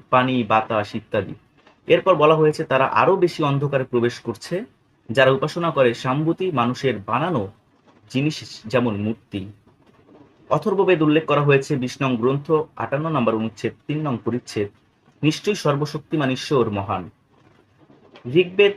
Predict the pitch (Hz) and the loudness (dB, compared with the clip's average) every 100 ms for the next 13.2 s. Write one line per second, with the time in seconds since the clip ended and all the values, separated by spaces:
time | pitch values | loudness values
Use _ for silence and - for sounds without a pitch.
0 | - 127 147 147 139 135 139 131 127 - | -4 0 0 2 4 4 4 0 -4 -4
1 | 131 - _ - - 120 - 123 117 151 | -4 -4 _ -14 -6 -6 0 -2 2 2
2 | 160 170 - 120 123 117 107 - 104 101 | 2 0 -2 0 0 -4 -4 0 0 0
3 | - _ _ _ _ 117 151 196 196 190 | -12 _ _ _ _ 2 2 4 2 2
4 | 151 151 160 147 117 - 147 147 120 123 | 2 0 0 2 2 0 -6 -4 -4 -2
5 | 156 165 135 113 104 101 101 104 98 98 | -4 -2 -2 0 -2 -4 -6 -8 -10 -14
6 | _ _ _ _ 117 113 - 104 - _ | _ _ _ _ -4 -4 -4 -6 -6 _
7 | 120 113 113 107 143 175 120 117 117 107 | -6 -4 -4 -4 -4 -4 -2 -2 -2 -2
8 | 104 104 - _ - 123 - 170 110 - | 2 2 0 _ -14 -8 2 4 4 0
9 | - 156 156 185 196 - 139 117 139 151 | -4 -4 -2 -8 -8 -4 0 2 2 0
10 | 135 104 98 101 90 90 92 107 98 82 | -2 -4 -4 -8 -8 -6 -2 -2 -4 -12
11 | - - _ _ _ _ _ _ _ _ | -16 -20 _ _ _ _ _ _ _ _
12 | _ 160 185 139 113 139 147 170 170 170 | _ 0 4 4 4 0 -2 0 0 0
13 | 180 | 0